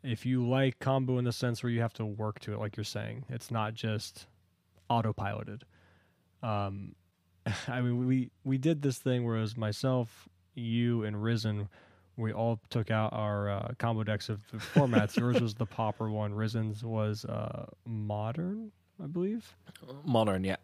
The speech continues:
Speaker 1: And then mine was Lotus. And, uh, you guys were both done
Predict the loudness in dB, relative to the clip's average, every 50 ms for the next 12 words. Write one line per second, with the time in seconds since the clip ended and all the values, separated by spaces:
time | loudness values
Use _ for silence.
0 | _ -4 0 2 2 2 2 2 2 2 2 2 2 2 0 0 -2 -2 -2 0
1 | 0 0 0 -2 -4 -4 -6 -12 -16 -20 _ -20 -20 _ _ _ _ -4 -2 -2
2 | 0 0 0 0 -2 -2 0 -2 0 2 4 4 4 4 4 2 0 0 0 0
3 | 0 -2 -4 -10 -12 -12 -6 -2 0 2 2 2 2 0 -2 -4